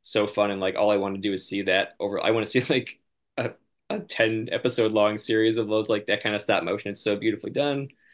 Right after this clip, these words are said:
And I think, like, I, what you're saying, like, I can see, like, if you did, like, for example, a Mario stop motion, like, that thing would pop off for ten million views overnight, no problem. But, like, I run into the same issue where it's like, yes, you could do, like, a Mario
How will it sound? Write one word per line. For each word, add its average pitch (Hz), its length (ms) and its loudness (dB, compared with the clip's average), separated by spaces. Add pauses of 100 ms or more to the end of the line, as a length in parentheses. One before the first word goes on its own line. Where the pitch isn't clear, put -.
(400)
And 95 260 0
I 90 60 2
think, 107 240 -2
like, 95 360 2 (840)
I, 104 180 2
what 110 220 -6 (100)
you're 131 80 2
saying, 117 240 4
like, 104 120 2
I 101 80 4
can 117 120 -2
see, 139 140 -2
like, 113 200 2
if 113 120 -2
you 120 80 -2
did, 131 220 2
like, 110 260 2 (160)
for 104 100 0
example, 107 540 0
a 113 140 4
Mario 120 380 4
stop 87 280 -4
motion, 85 340 -6
like, 82 320 -6 (100)
that 165 160 4
thing 113 120 2
would 104 140 -4
pop 113 200 0
off 113 220 4
for 101 260 -4 (160)
ten 147 200 2
million 135 280 2
views 123 240 2
overnight, 95 600 0
no 110 120 0
problem. 90 400 -6
But, 90 280 -2 (400)
like, 110 120 0
I 110 100 6
run 131 160 6
into 120 100 2
the 107 60 0
same 110 200 0
issue 110 180 0
where 107 60 0
it's 104 100 -6
like, 101 140 0
yes, 101 220 2
you 107 80 -2
could 117 200 0
do, 110 120 6
like, 95 360 2 (640)
a 104 60 -4
Mario 92 800 0